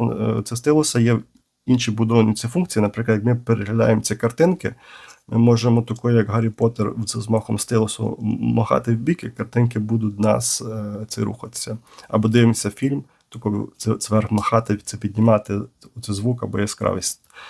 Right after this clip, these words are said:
Так як планшет у нас підключений це по Bluetooth, то у нас, е, це дальність, е, це, це передатчика, оце досить велика. На рахунок ще операційної системи. Є тільки одна, є тільки,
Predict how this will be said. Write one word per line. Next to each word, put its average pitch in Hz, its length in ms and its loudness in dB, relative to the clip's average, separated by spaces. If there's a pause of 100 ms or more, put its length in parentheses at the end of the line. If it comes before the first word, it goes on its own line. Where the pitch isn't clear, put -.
(180)
Так 117 200 6
як 113 260 2
планшет 113 420 0
у 113 40 0
нас 113 120 0
підключений 120 480 0
це 131 120 -6
по 123 120 2
Bluetooth, 123 540 2
то - 140 -2
у 110 40 4
нас, 117 360 4 (420)
е, 107 320 -2 (360)
це - 160 0
дальність, 117 760 4
е, 107 500 -4
це, - 140 -8 (260)
це - 120 -8
передатчика, 117 720 4 (220)
оце 117 160 -8
досить 110 260 -2
велика. 107 360 -4 (1400)
На 117 160 6
рахунок 143 520 4
ще - 240 0
операційної 127 720 0
системи. 117 560 0 (1040)
Є 123 280 4
тільки 131 520 -2 (140)
одна, 113 480 4 (280)
є 120 240 0
тільки, 120 460 -2